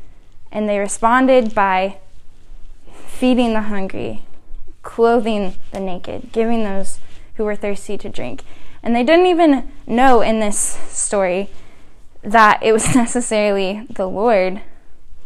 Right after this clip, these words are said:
but they still did it because <laughs> they were following after his example. And this is what he did. And so we see that this is how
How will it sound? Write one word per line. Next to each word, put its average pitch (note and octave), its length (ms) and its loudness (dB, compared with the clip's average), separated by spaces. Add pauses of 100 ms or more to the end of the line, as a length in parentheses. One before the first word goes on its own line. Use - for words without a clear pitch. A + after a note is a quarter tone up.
(960)
but G#3+ 120 -4
they A#3 80 -2
still C4 280 2
did A#3+ 160 2
it A#3 220 0
because G3 500 -6 (180)
<laughs> G#3+ 180 -12
they A3 120 0
were G#3 140 0
following A3+ 440 2
after G3 260 -6
his G3+ 240 -4
example. - 520 -6 (720)
And G#3+ 140 -4
this G#3+ 160 -2
is G3+ 140 -4
what G3 100 -4
he G3 100 -2
did. C3+ 240 -4
And G#3+ 160 -4
so G#3 160 2
we G#3+ 80 4
see C4 200 -2
that B3+ 160 2
this B3 180 2
is C#4+ 120 0
how G3+ 320 2